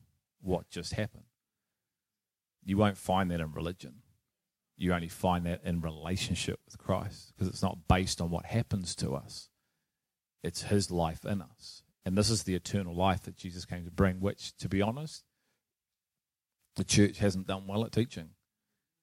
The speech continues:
'cause it's just taught works, works, works. But there's another side of the coin.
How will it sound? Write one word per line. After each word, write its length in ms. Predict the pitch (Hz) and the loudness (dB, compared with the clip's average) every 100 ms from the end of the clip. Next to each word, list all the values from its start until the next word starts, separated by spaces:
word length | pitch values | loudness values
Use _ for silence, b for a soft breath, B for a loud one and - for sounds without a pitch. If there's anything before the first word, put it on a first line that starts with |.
| _ - | _ -2
'cause 200 | 92 92 | -2 0
it's 180 | - | -4
just 320 | - 87 - - | -2 0 0 2
taught 260 | 98 104 | 2 4
works, 560 | 101 107 101 - - - | 6 8 6 0 -14 -6
works, 460 | 98 101 - - - | 2 2 2 -8 -2
works. 340 | 107 104 - | 4 4 2
But 160 | - 95 | -8 -2
there's 160 | 95 | 0
another 260 | 101 104 87 | 2 0 0
side 640 | - - 98 104 82 - - | 0 2 2 2 -4 -8 -6
of 140 | 95 | -2
the 100 | 107 | -2
coin. 480 | - - 104 90 | -2 -8 -6 -6